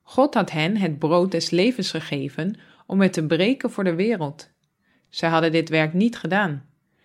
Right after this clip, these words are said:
De woorden van Christus vormden een verwijt van hun zelfzucht. De Fariseeën vonden zijn woorden smakeloos.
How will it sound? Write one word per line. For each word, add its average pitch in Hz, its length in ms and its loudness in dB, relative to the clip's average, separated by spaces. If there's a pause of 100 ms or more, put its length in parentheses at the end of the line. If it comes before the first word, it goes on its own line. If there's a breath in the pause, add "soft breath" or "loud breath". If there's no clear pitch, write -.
(260 soft breath)
De 156 140 0
woorden 190 300 2
van 151 200 -6
Christus 143 580 -6
vormden 214 300 0
een 165 120 -2
verwijt 165 520 -2
van 170 240 -4
hun 156 140 -2
zelfzucht. - 720 -6 (920)
De 151 140 -4
Fariseeën 165 680 0
vonden 165 320 -4
zijn 156 200 0
woorden 175 280 0
smakeloos. 185 840 0